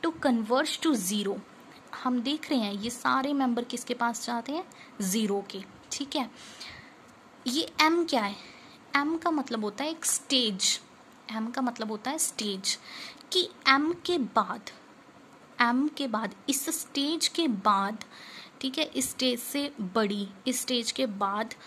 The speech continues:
sequence का कोई भी member उठा लो, एएन, ठीक है। जैसे मैंने एम ले लिया हंड्रेड, एम ले लिया हंड्रेड, ठीक है।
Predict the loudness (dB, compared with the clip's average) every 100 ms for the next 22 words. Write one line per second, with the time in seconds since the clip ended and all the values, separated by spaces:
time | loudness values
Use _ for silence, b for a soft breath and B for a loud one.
0 | B B -6 -2 0 0 0 0 0 -2
1 | 0 0 0 2 2 4 4 2 0 -2
2 | -2 -2 -2 -6 -4 -4 -2 -6 -8 -20
3 | -20 -20 -20 -20 -20 -20 -20 -20 -18 -10
4 | -10 -8 -12 B B B B -6 -4 -2
5 | 0 2 2 2 0 0 -2 -2 0 2
6 | 0 0 -2 -2 -4 -4 -4 -2 -2 -2
7 | -6 -12 -18 -20 -20 -20 -20 -20 B B
8 | B B -6 -4 -2 -2 -2 -2 -2 0
9 | 0 0 -6 -10 -18 -14 -10 -4 -4